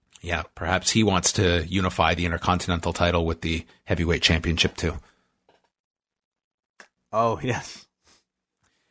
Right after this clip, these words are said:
Speaker 1: Baron Corbin comes out in his King's outfit. He's, I guess he invested in a new crown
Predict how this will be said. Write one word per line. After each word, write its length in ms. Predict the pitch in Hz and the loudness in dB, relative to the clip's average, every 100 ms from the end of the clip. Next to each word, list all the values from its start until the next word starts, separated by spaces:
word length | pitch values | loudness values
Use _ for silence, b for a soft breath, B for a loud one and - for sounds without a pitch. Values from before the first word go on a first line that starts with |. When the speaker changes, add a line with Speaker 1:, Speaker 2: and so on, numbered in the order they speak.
| _ _ _ _ _ _ - | _ _ _ _ _ _ -2
Speaker 1:
Baron 240 | 185 202 | 2 4
Corbin 340 | 175 196 180 175 | 4 4 4 4
comes 260 | 175 165 | 4 4
out 300 | 156 165 175 - | 4 4 2 -2
in 100 | 151 | -4
his 120 | 135 | -2
King's 420 | - - 196 190 180 | -2 2 4 6 4
outfit. 420 | 156 175 - 180 | 4 2 2 0
He's, 320 | 175 123 123 - 104 | 2 2 2 0 0
I 140 | 113 113 | 0 2
guess 240 | 135 135 | 2 2
he 180 | 127 120 | 2 4
invested 460 | 113 127 127 135 | 4 2 2 2
in 100 | 123 | 2
a 60 | 113 | 4
new 160 | 117 135 | 2 2
crown 420 | - 123 123 | 2 2 2